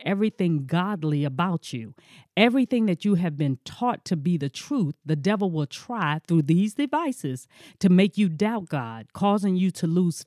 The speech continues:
faith, to not trust what the Bible says, to not trust the preacher or the teacher or the minister. And don't get it twisted. The devil is crafty and cunning. You will begin to change slowly until one day you realize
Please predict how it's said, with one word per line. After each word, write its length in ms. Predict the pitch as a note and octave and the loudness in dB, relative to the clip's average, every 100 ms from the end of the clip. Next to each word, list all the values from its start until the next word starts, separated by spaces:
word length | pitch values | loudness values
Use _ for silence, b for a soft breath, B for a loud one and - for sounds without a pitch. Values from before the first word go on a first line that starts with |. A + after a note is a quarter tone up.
| - | -4
faith, 340 | G3 C3 - - | -2 -2 -4 -8
to 120 | E3+ | -2
not 280 | D3+ F3 D#3 | 0 -2 -4
trust 420 | - - F#3+ - | -10 -4 -4 -4
what 140 | E3 D#3 | -6 -6
the 80 | |
Bible 400 | C#3+ D#3+ E3 C#3+ | -4 -2 -2 -2
says, 560 | B2+ - E3+ B2+ A#2+ - B B B | -6 -6 -4 -4 -8 -14 B B B
to 100 | F3 | 0
not 280 | F3+ F#3 - | 2 0 -4
trust 320 | - F3+ - | -2 -2 -2
the 100 | - | -8
preacher 580 | - - A3 - - A#2+ | -6 -4 -2 -4 -8 -8
or 200 | A2+ D#3 | -4 -4
the 140 | C3+ | -4
teacher 460 | - - A3 - D#3+ | -8 -6 -6 -4 -6
or 180 | C3+ D3 | -6 -4
the 100 | C#3 | -2
minister. 720 | D3+ F#3+ D3 - - A#2 - B B | 0 0 -2 -4 -10 -14 -16 B B
And 220 | - F3 | 2 4
don't 220 | E3+ C4 C4+ | 6 4 2
get 160 | D4 | 0
it 120 | A3 | -2
twisted. 520 | - B3+ B3 - G#2 - b b b | -2 -2 -2 -4 -14 -14 b b b
The 140 | D3+ | 2
devil 420 | C#3+ B2 G3+ C#4 A3+ | 2 2 0 0 -2
is 240 | C3+ - | -2 -6
crafty 800 | - - B3+ G#3 - C3 G#2+ - b b E3 | -12 -6 -2 -2 -6 -16 -18 -20 b b -2
and 160 | D3 | -2
cunning. 540 | - B3+ A#3 C3 A#2+ C3 | -4 -2 -2 -2 -6 -8
You 300 | C#3+ F3+ C4+ | 0 2 2
will 160 | C#4+ | 0
begin 400 | G3+ F#3 F3+ G#3 | -2 -2 -2 -2
to 140 | F#3 F#3 | -2 -6
change 420 | - G#3 E3+ C#3 | -6 -4 -2 -2
slowly 840 | - - F3 F#3+ G#3+ A#3+ G#3+ F3 | -4 -8 -4 -2 0 0 0 -2
until 380 | D3 D#3+ E3+ D3 | -2 -2 -2 -4
one 400 | D3 F3 A#3+ C4 | -2 -2 0 0
day 120 | G#3+ | 0
you 260 | G3 F#3 G#3+ | -2 -2 -2
realize 880 | G#3+ A3+ A#3 B3 A#3 E3 D3+ D3+ | -2 -2 -2 -4 -4 -2 -2 -4